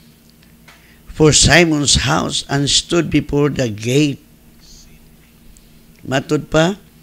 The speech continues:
samtang si Pedro nag-, nalibog pa kung unsay kahulugan ni atong pananahon,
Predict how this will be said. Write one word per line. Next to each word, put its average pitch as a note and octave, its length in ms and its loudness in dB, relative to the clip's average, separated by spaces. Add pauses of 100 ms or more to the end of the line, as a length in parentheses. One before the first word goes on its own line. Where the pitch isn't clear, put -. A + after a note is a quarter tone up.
(320)
samtang D#3+ 640 2
si - 160 -2
Pedro F3 480 2
nag-, D#3 400 -4 (1900)
nalibog E3 720 6 (720)
pa D#3 160 4
kung D#3+ 320 2
unsay A3+ 400 2
kahulugan C#3+ 720 4
ni - 80 -2
atong C#3 400 -4
pananahon, B2 720 -2